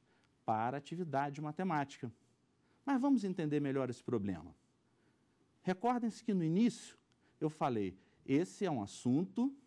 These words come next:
que envolve um pedido de indenização. Era uma atividade que versava sobre numerologia.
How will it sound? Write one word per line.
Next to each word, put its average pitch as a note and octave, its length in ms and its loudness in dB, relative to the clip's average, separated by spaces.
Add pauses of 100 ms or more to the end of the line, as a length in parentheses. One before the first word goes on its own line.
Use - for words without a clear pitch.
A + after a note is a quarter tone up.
(540)
que C#3 100 2
envolve D3+ 680 0 (160)
um C#3+ 80 -2
pedido D3 540 -2
de G3 120 -2
indenização. F#3+ 680 -2 (1700)
Era C3+ 140 2
uma C#3+ 140 0
atividade D3+ 680 -2
que - 80 -8
versava D#3+ 480 0
sobre D3+ 380 -2
numerologia. F3 1000 2